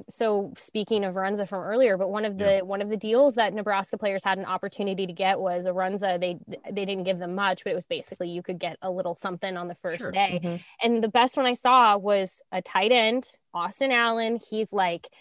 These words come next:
Speaker 1: six-foot-eight something. He's a giant, and he's crouching down in front of a Runza, and he's, um, I mean, it's just the funniest photo 'cause he's just like, "You know me,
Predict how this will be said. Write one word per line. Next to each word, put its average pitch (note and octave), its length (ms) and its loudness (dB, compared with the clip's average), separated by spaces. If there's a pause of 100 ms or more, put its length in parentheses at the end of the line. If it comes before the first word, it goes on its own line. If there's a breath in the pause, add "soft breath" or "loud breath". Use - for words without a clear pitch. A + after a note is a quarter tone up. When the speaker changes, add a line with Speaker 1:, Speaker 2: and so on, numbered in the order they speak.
(420 soft breath)
Speaker 1:
six-foot-eight G#3 2250 0
something. G#3 340 0
He's G#3+ 120 2
a G3+ 60 -4
giant, G3+ 580 0 (200 loud breath)
and A3+ 80 0
he's A#3+ 180 2
crouching C#4+ 800 4
down A3+ 360 6
in G#3 120 0
front G#3 260 0
of G#3 160 0
a G3+ 60 4
Runza, G3 720 4
and G3 160 -2
he's, G3 500 2 (420 loud breath)
um, G3 460 4
I B3+ 120 6
mean, A#3 280 4 (140)
it's C4+ 280 -2
just F4+ 220 -2
the A#3+ 100 4
funniest A#3 640 0
photo G#3+ 360 6
'cause A3 220 0
he's A3 200 -2
just A3 200 0
like, F#3+ 300 4
"You G#3+ 260 2
know A#3 200 6
me, G#3+ 360 6